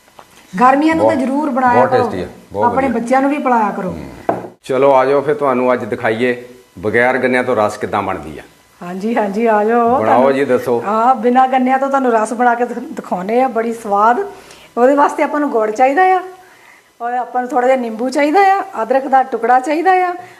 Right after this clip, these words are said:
Speaker 1: ਨਾਲ ਆਪਾਂ ਨੂੰ ਪੁਦੀਨਾ ਹਰਾ ਚਾਹੀਦਾ ਆ, ਫਿਰ ਆਪਾਂ ਨੂੰ ਨਮਕ ਚਾਹੀਦਾ ਕਾਲਾ। ਇਹਦੇ
Speaker 2: ਠੀਕ
Speaker 1: ਬਾਅਦ
Speaker 2: ਹੈ।
Speaker 1: ਹਾਜ਼ਮੇਦਾਰ ਬਣਨੀ ਚਾਹੀਦੀ ਹੈ ਨਾ ਫਿਰ।
Speaker 2: ਗੰਨਿਆਂ ਦੀ ਕੋਈ ਲੋੜ ਨਹੀਂ ਇਹਦੇ 'ਚ।
Speaker 1: ਗੰਨਿਆਂ ਦੀ ਲੋੜ ਨਹੀਂ, ਬਸ ਗੰਨਿਆਂ ਦੇ ਗੁੜ ਦੀ ਲੋੜ ਆ।
Speaker 2: ਚਲੋ ਠੀਕ ਆ,
Speaker 1: ਹਾਂਜੀ।
Speaker 2: ਦੇਖਦੇ ਆ, ਦੇਖਦੇ
Speaker 1: ਥੋੜ੍ਹਾ
Speaker 2: ਆ।
Speaker 1: ਜਿਹਾ ਪਾਣੀ ਵੀ ਚਾਹੀਦਾ ਆਪਾਂ ਨੂੰ ਇਹਦੇ ਲਈ।
Speaker 2: ਠੀਕ ਆ, ਬਣਾਓ ਫਿਰ, ਕਰੋ
Speaker 1: ਹਾਂ,
Speaker 2: ਸ਼ੁਰੂ।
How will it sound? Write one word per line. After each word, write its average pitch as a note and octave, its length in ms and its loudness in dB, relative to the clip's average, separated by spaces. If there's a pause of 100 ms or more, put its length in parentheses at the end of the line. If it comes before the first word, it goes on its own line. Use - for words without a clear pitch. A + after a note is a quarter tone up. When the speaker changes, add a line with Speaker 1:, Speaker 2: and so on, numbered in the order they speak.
(160)
Speaker 1:
ਨਾਲ A3+ 260 0
ਆਪਾਂ A#3 220 -2
ਨੂੰ A#3+ 100 -4
ਪੁਦੀਨਾ A3+ 420 0
ਹਰਾ B3+ 240 4
ਚਾਹੀਦਾ C4+ 340 -2
ਆ, C4+ 200 0 (320)
ਫਿਰ A#3 140 2
ਆਪਾਂ A3+ 300 2
ਨੂੰ B3 440 -4
ਨਮਕ A3+ 300 -2
ਚਾਹੀਦਾ A#3 260 0
ਕਾਲਾ। G3 300 -2 (720)
ਇਹਦੇ G#3+ 120 -4
Speaker 2:
ਠੀਕ A3+ 100 4
Speaker 1:
ਬਾਅਦ G3+ 180 2
Speaker 2:
ਹੈ। - 80 -14 (100)
Speaker 1:
ਹਾਜ਼ਮੇਦਾਰ C#4 640 4
ਬਣਨੀ B3 300 -4
ਚਾਹੀਦੀ G#3+ 340 -6
ਹੈ G#3+ 60 -6
ਨਾ A3 120 -4
ਫਿਰ। F4 140 -6
Speaker 2:
ਗੰਨਿਆਂ C#3 380 2
ਦੀ C#3+ 100 0
ਕੋਈ B2+ 160 0
ਲੋੜ A#2 220 2
ਨਹੀਂ G2 140 -4
ਇਹਦੇ F#2 120 -2
'ਚ। - 20 -2
Speaker 1:
ਗੰਨਿਆਂ C4+ 380 2
ਦੀ C4+ 100 -2
ਲੋੜ B3 280 0
ਨਹੀਂ, A#3 200 -4
ਬਸ B3+ 200 0
ਗੰਨਿਆਂ C4 420 2
ਦੇ D4+ 80 2
ਗੁੜ C4 240 2
ਦੀ C#4+ 160 0
ਲੋੜ B3 220 0
ਆ। G3+ 140 -2 (360)
Speaker 2:
ਚਲੋ A2+ 300 -2
ਠੀਕ G#2 320 -4
ਆ, A2+ 60 4
Speaker 1:
ਹਾਂਜੀ। G#2+ 140 2
Speaker 2:
ਦੇਖਦੇ G#2+ 280 0
ਆ, A#2 40 -2
ਦੇਖਦੇ A#2 260 0
Speaker 1:
ਥੋੜ੍ਹਾ B3+ 220 2
Speaker 2:
ਆ। - 20 4
Speaker 1:
ਜਿਹਾ D4+ 100 2
ਪਾਣੀ B3+ 340 2
ਵੀ B3 120 -4
ਚਾਹੀਦਾ A#3 280 0
ਆਪਾਂ A3 240 -4
ਨੂੰ G3 100 -10
ਇਹਦੇ F#3 160 -10
ਲਈ। E3 100 -14
Speaker 2:
ਠੀਕ G#2+ 340 -4
ਆ, A#2+ 80 0
ਬਣਾਓ G2+ 440 0
ਫਿਰ, A#2 140 -4
ਕਰੋ A#2 280 2
Speaker 1:
ਹਾਂ, A2+ 60 0
Speaker 2:
ਸ਼ੁਰੂ। C3 220 -2